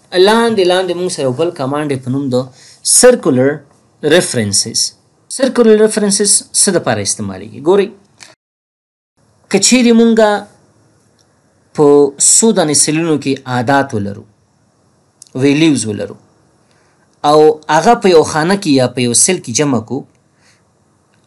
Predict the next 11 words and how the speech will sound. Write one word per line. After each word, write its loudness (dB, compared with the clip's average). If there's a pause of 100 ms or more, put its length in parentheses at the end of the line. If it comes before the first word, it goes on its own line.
(320)
د -2 (100)
دې 4
تر 4
څنګ 4
چې 2 (100)
دا 4 (120)
ویلیو 4
جمع 2 (120)
کوو، 0 (540)
په 4
هغه 0